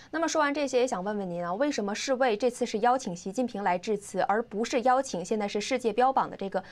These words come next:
抗疫成功的这个台湾，或者说是海外疫情最严重的国家，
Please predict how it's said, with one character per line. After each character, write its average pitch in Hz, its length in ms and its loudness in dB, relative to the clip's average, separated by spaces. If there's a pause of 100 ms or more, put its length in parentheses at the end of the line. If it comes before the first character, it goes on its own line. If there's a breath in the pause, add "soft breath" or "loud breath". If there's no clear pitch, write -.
(140 loud breath)
抗 269 220 2
疫 269 120 2
成 190 240 -4
功 262 160 0
的 247 120 2
这 208 120 0
个 190 140 2 (100)
台 160 300 -2
湾， 277 260 2 (220 loud breath)
或 381 160 4
者 233 100 2
说 240 140 2
是 262 100 2
海 165 280 2
外 196 100 4
疫 247 160 0
情 214 220 -2
最 302 160 0
严 185 180 0
重 226 100 0
的 202 80 0
国 175 220 -2
家， 190 240 2